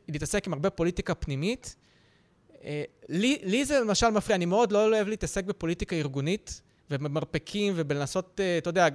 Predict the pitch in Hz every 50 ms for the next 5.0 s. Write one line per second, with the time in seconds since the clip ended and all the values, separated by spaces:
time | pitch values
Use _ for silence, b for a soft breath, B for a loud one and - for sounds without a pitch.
0 | 151 147 131 90 147 156 170 185 190 190 185 175 170 151 151 135 - 190 180 170
1 | 156 143 - 175 175 170 160 151 139 - - 143 135 147 160 156 156 156 147 147
2 | 139 147 143 147 147 143 139 147 147 143 151 - - - 143 147 143 151 139 -
3 | 131 139 139 147 147 - 139 123 - 151 131 - - 143 139 135 135 131 131 123
4 | - 147 - 147 139 - 151 139 - 147 143 139 143 170 190 190 208 202 214 220